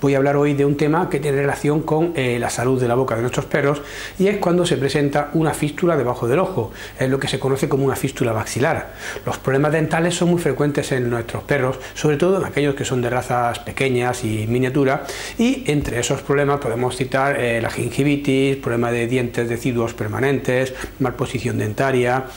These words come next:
eh, podemos tener la placa bacteriana, podemos tener placas de, de sarro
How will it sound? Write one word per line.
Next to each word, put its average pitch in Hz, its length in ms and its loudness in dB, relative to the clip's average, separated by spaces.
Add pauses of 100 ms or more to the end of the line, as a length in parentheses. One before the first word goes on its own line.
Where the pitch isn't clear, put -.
(280)
eh, 120 460 2
podemos 117 240 -2
tener 123 260 0
la 117 140 -2
placa 113 200 -2
bacteriana, 131 640 0
podemos 120 360 -2
tener 120 300 -2
placas 113 360 -2
de, 110 240 0
de 127 140 0
sarro 143 360 2